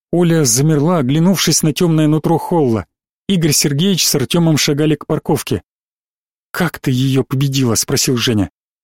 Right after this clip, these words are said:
Оля задалась вопросом, действительно ли на лестнице замерли дети, или это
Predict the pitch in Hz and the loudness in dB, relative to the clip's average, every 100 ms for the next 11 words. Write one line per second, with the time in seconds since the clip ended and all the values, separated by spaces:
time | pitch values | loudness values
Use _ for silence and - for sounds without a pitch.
0 | _ _ _ _ _ 170 170 151 147 156 | _ _ _ _ _ 0 2 0 0 0
1 | 160 - 147 190 180 151 123 160 147 - | 0 0 -2 0 0 2 2 0 -2 0
2 | 214 208 175 165 160 151 147 196 - 156 | 0 2 2 2 2 2 2 0 0 0
3 | - 147 - 165 156 156 160 165 190 - | 0 0 0 2 2 0 0 0 0 0
4 | 135 151 156 160 139 | 0 2 0 0 -2